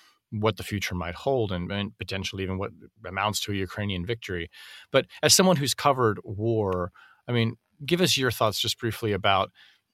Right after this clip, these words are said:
what the inv-, the Russian invasion has meant and how this has, you know, reshaped or even upended, you know, the security of architecture of Europe that has prevailed for, I mean,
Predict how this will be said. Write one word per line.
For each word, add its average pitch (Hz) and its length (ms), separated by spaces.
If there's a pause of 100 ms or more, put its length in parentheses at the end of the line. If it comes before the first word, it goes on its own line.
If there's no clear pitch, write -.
what 123 380
the 110 300
inv-, 104 300
the 117 100
Russian 123 320
invasion 104 520
has 95 320
meant 101 460
and 104 100
how 120 480
this 104 280
has, 95 580 (340)
you 113 80
know, 92 280 (340)
reshaped 117 760
or 107 80
even 107 220
upended, 107 680
you 98 60
know, 95 180
the 92 160
security 107 560
of 98 120
architecture 98 600
of 85 80
Europe 101 380
that 98 140
has 98 140
prevailed 110 600
for, 95 420
I 107 40
mean, 107 200